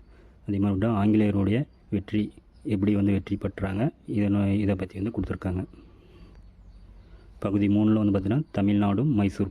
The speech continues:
போர்களும். இப்போ மைசூர் மன்னர்கள் அவங்களுடைய வருகை பத்தி கொடுத்துருக்காங்க, அவங்களுடைய மைசூர் போர்கள், அவங்களுடைய சாதனைகள், இது எல்லாமே வந்து கொடுத்துருக்காங்க. நெக்ஸ்ட் வந்து பார்த்தீங்கன்னாக்கா,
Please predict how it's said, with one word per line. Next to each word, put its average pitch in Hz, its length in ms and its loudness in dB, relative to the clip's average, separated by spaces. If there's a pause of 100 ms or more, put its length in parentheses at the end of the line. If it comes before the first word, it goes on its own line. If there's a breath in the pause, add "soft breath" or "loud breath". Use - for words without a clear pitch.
போர்களும். 95 340 -4 (320)
இப்போ 113 180 -4
மைசூர் 104 380 -2
மன்னர்கள் 98 540 0
அவங்களுடைய 101 420 0
வருகை 98 320 0
பத்தி 98 220 -10
கொடுத்துருக்காங்க, 95 440 -6
அவங்களுடைய 101 360 2
மைசூர் 95 360 0
போர்கள், 101 400 -4 (500 loud breath)
அவங்களுடைய 104 400 2
சாதனைகள், 98 600 0 (100)
இது 98 160 0
எல்லாமே 95 300 0
வந்து 107 320 0
கொடுத்துருக்காங்க. 92 560 -6 (760)
நெக்ஸ்ட் 104 280 0
வந்து 101 200 4
பார்த்தீங்கன்னாக்கா, 95 600 0